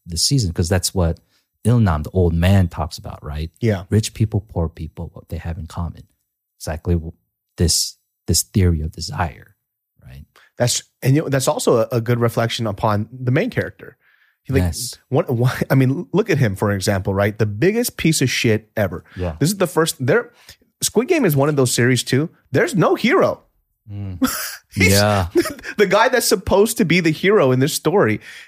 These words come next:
Speaker 2: is consistently a piece of shit.
Speaker 1: Yeah.
Speaker 2: And if, you know, some people may not see this or they might not agree, but you have to understand if you look at this guy's character, right?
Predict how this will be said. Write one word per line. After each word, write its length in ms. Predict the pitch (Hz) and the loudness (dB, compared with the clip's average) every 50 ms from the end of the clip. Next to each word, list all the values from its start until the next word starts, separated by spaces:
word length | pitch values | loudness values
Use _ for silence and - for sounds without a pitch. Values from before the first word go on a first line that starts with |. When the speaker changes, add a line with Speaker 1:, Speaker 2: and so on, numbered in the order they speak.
| _ - | _ -2
Speaker 2:
is 160 | 147 139 127 | -2 -2 0
consistently 800 | - - 147 135 - - - 208 220 - - 254 - 170 170 156 | 0 0 0 0 0 0 2 0 0 0 -2 -2 0 0 2 2
a 60 | 139 | 2
piece 320 | 131 - - 135 131 - - | 0 0 0 0 0 0 0
of 80 | 107 | -2
shit. 400 | - - - 135 113 80 - - _ - | -2 -2 -2 0 0 -2 -4 -8 _ -12
Speaker 1:
Yeah. 280 | 85 80 76 76 78 76 - | -10 -8 -8 -8 -6 -2 0
Speaker 2:
And 380 | 117 117 117 110 113 110 - _ | 2 2 2 2 0 -2 -4 _
if, 260 | - 123 117 110 - - - | -6 -4 -4 -4 -6 -6 -2
you 80 | 147 135 | 0 2
know, 100 | 117 113 | 2 2
some 240 | 113 - 165 165 165 | 2 0 0 0 2
people 240 | 175 160 - 151 | 0 0 2 2
may 140 | 135 127 123 | 2 2 2
not 180 | 123 113 - - | 2 0 0 -2
see 160 | - 180 208 | -2 -2 -2
this 220 | 214 - 185 - | 0 -2 0 0
or 80 | 131 113 | 0 2
they 100 | 117 127 | 2 2
might 160 | 131 131 123 | 2 2 2
not 160 | 120 107 107 113 | 2 2 0 0
agree, 280 | 101 107 123 156 165 | 0 0 0 2 2
but 200 | 127 95 - 107 | 2 0 0 0
you 100 | 131 170 | 2 2
have 140 | 214 233 - - | 2 2 0 0
to 100 | - - | 0 0
understand 400 | 135 127 120 - - 127 120 110 | 0 0 0 0 -2 -2 -2 0
if 100 | 107 - | 0 0
you 80 | 113 110 | 0 0
look 200 | 117 147 156 - | 0 0 0 -2
at 100 | - - | -2 -2
this 160 | 123 120 - | -2 -2 0
guy's 240 | - 110 101 101 - | -2 -2 -2 -2 -4
character, 380 | - - 104 101 104 - 82 - | -2 -2 -2 -2 -2 -4 -8 -10
right? 240 | - 90 92 101 | -8 -8 -8 -8